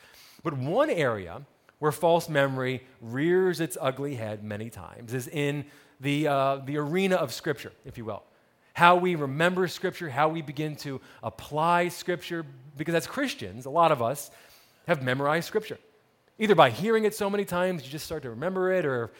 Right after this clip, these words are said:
if you grew up in a church and you were in Sunday school or whatever your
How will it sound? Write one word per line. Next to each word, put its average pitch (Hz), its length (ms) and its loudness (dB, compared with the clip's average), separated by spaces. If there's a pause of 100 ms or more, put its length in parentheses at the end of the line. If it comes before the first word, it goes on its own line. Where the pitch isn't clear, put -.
(220)
if 139 120 -8
you 131 100 -6
grew 165 300 2
up 175 160 2
in 170 60 -4
a 165 40 -4
church 160 560 -4 (220)
and 135 100 -6
you 127 80 -4
were 117 80 -4
in 101 100 -10
Sunday 156 440 -2
school 151 500 -8
or 101 80 -4
whatever 117 320 -10
your 120 220 -12